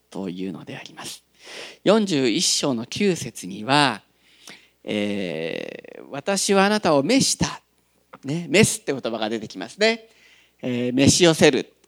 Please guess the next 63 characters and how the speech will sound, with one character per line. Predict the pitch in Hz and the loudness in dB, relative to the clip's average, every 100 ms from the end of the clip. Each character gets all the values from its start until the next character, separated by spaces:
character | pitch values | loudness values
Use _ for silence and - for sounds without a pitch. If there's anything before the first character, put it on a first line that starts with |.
| _ | _
あ | - | -10
の、 | 101 | -2
召 | 113 185 | 4 4
す | - | 4
っ | |
て。 | - _ _ _ - - | -8 _ _ _ -20 -20
あ | |
の、 | 85 90 | -18 -4
聖 | 185 | 0
書 | 165 127 | 0 4
に | |
よ | 151 | 4
く | 202 | 4
出 | 135 | 2
て | 117 | 0
く | |
る | 117 | -6
言 | 110 | -2
葉 | 123 120 | 0 0
で | |
す | 98 | -2
け | - | -4
れ | 113 | 2
ど | 131 | 8
も、 | 214 226 - - - | 8 6 -4 -14 0
「あ | 156 | 2
な | 185 | 4
た | 180 | 2
来 | 190 | 2
な | 202 | 2
さ | - 269 | 4 2
い」 | |
っ | |
て | - 143 | 2 -2
呼 | 131 | 0
ば | 151 | 2
れ | 202 | 4
た | 220 | 2
っ | |
て | 185 | -2
こ | 147 | -6
と | 123 | -6
で | 117 | -4
す | - | 2
ね。 | 160 190 - _ _ _ _ _ _ _ - | 4 4 -2 _ _ _ _ _ _ _ -6
英 | 131 | -2
語 | 143 | 2
で | 156 | 2
は | 135 | 2
「I | 127 | 0
called | - 226 226 180 | -2 0 0 2
you」 | 143 | -4
っ | |
て | 113 - | -4 -10
書 | |
い | 113 | -12
て | 113 | -12
あ | |
り | 110 | -14
ま | 104 | -14
す | - | -4
か | |
ら、 | 127 131 | 0 0